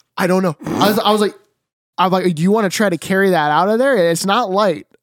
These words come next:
That's a lot of potatoes in there." <laughs> These people will mistake these bags. I don't know if they're not looking or if they're just used to it, but they're like, "Hey, can I take this?" I'm like, "You can try, but no,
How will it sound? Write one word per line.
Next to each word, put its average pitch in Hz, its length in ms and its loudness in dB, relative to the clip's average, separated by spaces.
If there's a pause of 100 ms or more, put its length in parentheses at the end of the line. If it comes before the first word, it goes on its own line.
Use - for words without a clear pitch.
(120)
That's 185 200 -2
a 190 60 0
lot 170 440 0
of 202 80 -2
potatoes 180 500 0
in 151 140 -4
there." 143 260 -8 (240)
<laughs> - 320 -6
These 226 340 0
people 202 460 0
will 175 180 2
mistake 180 580 -2
these 165 180 -4
bags. 147 440 -4 (100)
I 180 100 0
don't 190 160 0
know 165 160 2
if 156 80 -4
they're 156 160 -4
not 151 220 -6
looking 180 320 -4
or 175 120 -4
if 143 60 -10
they're 151 120 -8
just 143 180 -10
used 160 320 -2
to 165 100 0
it, 156 80 -2
but 147 80 -8
they're 143 80 -8
like, 143 120 -8
"Hey, 175 80 -4
can 190 140 -6
I 180 60 -4
take 190 200 -6
this?" 202 140 -6
I'm 151 80 -14
like, 156 120 -16 (320)
"You - 120 -10
can 156 140 -4
try, 220 440 0
but 156 280 -6 (420)
no, 196 400 0